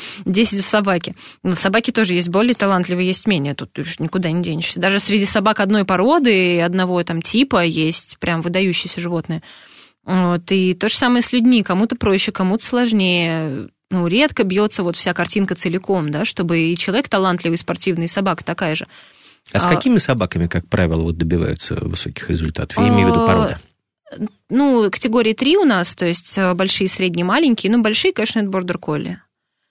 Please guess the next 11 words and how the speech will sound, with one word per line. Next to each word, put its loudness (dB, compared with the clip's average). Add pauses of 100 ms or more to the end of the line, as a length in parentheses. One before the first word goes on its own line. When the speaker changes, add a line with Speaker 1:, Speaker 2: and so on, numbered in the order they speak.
(140)
Speaker 1:
Э, 0
иногда 2
попадаются 0
малинуа. 0 (300)
Хорошие, -2
быстрые, -2
классные, 0
но 2
они 4
тяжеловаты 0
бывают. -8